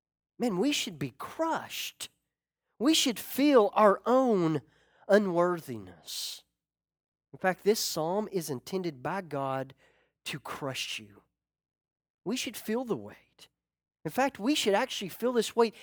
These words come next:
each and every day that we stand up, that we get up out of bed going, "I, I don't deserve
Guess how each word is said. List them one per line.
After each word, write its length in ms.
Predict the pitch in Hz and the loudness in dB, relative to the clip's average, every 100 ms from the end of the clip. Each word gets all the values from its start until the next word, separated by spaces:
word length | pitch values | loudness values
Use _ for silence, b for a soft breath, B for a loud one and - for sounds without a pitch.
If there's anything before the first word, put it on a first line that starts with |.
| B | B
each 300 | - 277 285 320 | -2 -2 0 2
and 80 | |
every 280 | 285 233 214 | 4 4 0
day 340 | 165 202 214 190 | 0 0 2 0
that 180 | 160 | -4
we 200 | 170 202 | -4 -4
stand 580 | 214 - - 190 170 139 | -4 -4 -2 -2 -2 -4
up, 420 | 156 147 117 _ - _ _ _ | -4 -6 -8 _ -20 _ _ _
that 80 | 180 | 4
we 160 | 226 | 4
get 240 | 214 165 294 | 2 6 10
up 200 | 277 - | 10 10
out 180 | 214 208 | 4 4
of 120 | 175 | 4
bed 240 | 190 175 | 4 2
going, 400 | 147 180 180 151 b b b b - - | 2 4 6 4 b b b b -14 -6
"I, 120 | - - | -6 0
I 140 | 247 | 2
don't 240 | 285 277 | 2 0
deserve 800 | 190 185 131 143 180 220 254 220 | -2 -4 -4 2 6 6 4 0